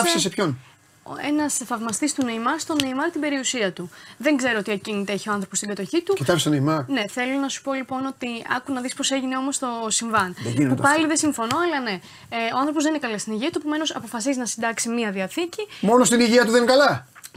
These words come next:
Speaker 2: Ναι,
Speaker 1: Τέλος
Speaker 2: και
Speaker 1: πάντων,
Speaker 2: λέει
Speaker 1: άστο,
Speaker 2: ότι
Speaker 1: Γιάννος.
Speaker 2: και συνειδητοποιεί λοιπόν ότι δεν έχει κάποιον να αφήσει τα χρήματα. Θα
Speaker 1: Οκ.
Speaker 2: πει κάποιος δηλαδή, «Γιατί δεν τα αφήνει σε ένα ίδρυμα,
Speaker 1: Ναι.
Speaker 2: κα-, μια φιλανθρωπία, το οτιδήποτε». Λοιπόν, ε, αποφασίζει να τα αφήσει στον Νεϊμάρ.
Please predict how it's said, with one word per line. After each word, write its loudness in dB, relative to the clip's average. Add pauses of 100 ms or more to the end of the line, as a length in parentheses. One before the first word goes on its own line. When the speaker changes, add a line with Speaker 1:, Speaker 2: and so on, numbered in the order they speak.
Speaker 2:
Ναι, 0
Speaker 1:
Τέλος 6
Speaker 2:
και 4
Speaker 1:
πάντων, 6
Speaker 2:
λέει 6
Speaker 1:
άστο, 4
Speaker 2:
ότι 6
Speaker 1:
Γιάννος. 2
Speaker 2:
και 4
συνειδητοποιεί 2
λοιπόν 2
ότι -2
δεν 2
έχει -2
κάποιον -4
να -2
αφήσει -2
τα -2
χρήματα. -4
Θα 4
Speaker 1:
Οκ. 6
Speaker 2:
πει 2
κάποιος 0
δηλαδή, -4
«Γιατί -4
δεν -4
τα -4
αφήνει -4
σε -6
ένα 0
ίδρυμα, 0 (100)
Speaker 1:
Ναι. 4 (260)
Speaker 2:
κα-, 0
μια 2
φιλανθρωπία, -4 (140)
το 0
οτιδήποτε». -4 (520)
Λοιπόν, 0 (140)
ε, -2 (680)
αποφασίζει -4
να 0
τα 0
αφήσει -2
στον -2
Νεϊμάρ. 0